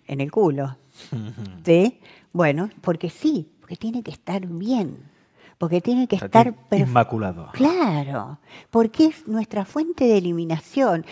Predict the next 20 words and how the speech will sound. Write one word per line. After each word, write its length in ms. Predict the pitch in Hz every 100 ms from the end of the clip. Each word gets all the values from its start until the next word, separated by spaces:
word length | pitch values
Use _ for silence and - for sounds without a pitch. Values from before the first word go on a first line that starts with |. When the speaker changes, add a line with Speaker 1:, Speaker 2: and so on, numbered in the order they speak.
| -
Speaker 1:
y 80 | 214
nosotros 360 | 214 226 349 311
tenemos 320 | - 254 277
que 120 | -
sacarnos 720 | 208 185 - 294 320 185 139 -
todo 360 | 156 151 156
encima. 640 | 147 147 143 143 135 147 143 - _
Speaker 2:
¿Con 200 | 123 113
vello 280 | 147 190 180
o 40 |
sin 220 | 131 110
vello? 340 | 107 90 82 - _ _ _ _ _ _ -
Porque 260 | 95 101
en, 120 | 101 113
aquí 220 | 107 123
también 320 | 131 120 110
hay 80 | 107
polémica. 640 | 110 101 90 85 85 76 _ _ _ _ _
Speaker 1:
Siempre 680 | _ - 170 175 170 196 196
natural. 680 | 160 143 139 135 107 113 135